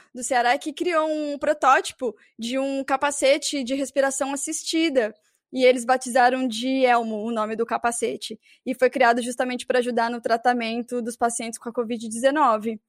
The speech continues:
Então, eles tão, esse capacete ainda tá passando por testes, né? É, até entrar na fase de ensaio clínico mesmo, mas realmente pode ser uma ótima saída pra esse momento que a gente não tem respiradores suficientes pra todo mundo.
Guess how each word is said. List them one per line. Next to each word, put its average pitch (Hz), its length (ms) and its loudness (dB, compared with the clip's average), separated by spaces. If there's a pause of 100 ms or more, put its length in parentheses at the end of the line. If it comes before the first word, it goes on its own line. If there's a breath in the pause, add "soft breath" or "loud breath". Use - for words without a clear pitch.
(360)
Então, 233 560 0
eles 233 200 -2
tão, 262 160 -2
esse 240 120 0
capacete 240 380 0
ainda 247 160 -2
tá 233 80 -6
passando 240 320 -2
por 226 160 -6
testes, 247 580 2
né? 233 360 0 (200)
É, 233 440 -4 (600)
até 233 280 -2
entrar 247 360 -2
na 233 120 -2
fase 226 560 0
de 214 160 -6
ensaio 226 360 -2
clínico 247 460 -6
mesmo, 294 400 0 (480 loud breath)
mas 240 320 0
realmente 247 400 0
pode 247 180 0
ser 262 80 0
uma 247 180 0
ótima 240 300 -2
saída 247 520 0
pra 226 160 -2
esse 226 180 -2
momento 220 420 -8
que 226 140 -6
a 226 80 -2
gente 220 680 -6 (200)
não 226 200 -6
tem 220 240 -4
respiradores 220 680 -4
suficientes - 500 -12
pra 220 180 -8
todo 220 240 -4
mundo. 214 380 -2